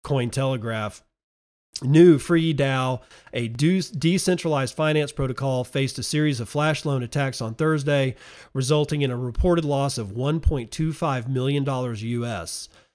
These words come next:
The price of the native token has dropped by ninety-nine percent in the wake of the attack. Unlike normal loans, several DeFi protocols offer flash loans that allow users to borrow large amounts of assets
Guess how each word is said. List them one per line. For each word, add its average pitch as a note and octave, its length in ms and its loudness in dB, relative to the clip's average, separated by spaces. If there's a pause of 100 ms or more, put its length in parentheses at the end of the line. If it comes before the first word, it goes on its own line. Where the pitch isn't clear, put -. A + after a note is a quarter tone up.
(240)
The A#2 80 -4
price C#3+ 360 2
of C#3 100 -4
the C#3 60 -2
native C#3 300 0
token D#3+ 320 2
has B2+ 180 -2
dropped C#3+ 360 -4
by A#2 180 -4
ninety-nine C3 600 -2
percent F3+ 520 0
in C#3 100 -4
the C#3 80 2
wake C3 300 -2
of A#2 120 -6
the B2 160 -4
attack. B2 640 -4 (460)
Unlike F3 460 4
normal D#3 380 2
loans, A#2 440 -2
several C#3 320 -2
DeFi C#3+ 380 -2
protocols C#3+ 540 2
offer B2+ 280 -4
flash D3+ 440 -2
loans C3 320 -2
that B2+ 100 -6
allow B2+ 220 -2
users B2+ 440 -2
to A#2+ 80 -10
borrow B2 240 -2
large C3 340 -2
amounts B2+ 300 -4
of G#2+ 80 -8
assets C#3+ 560 -2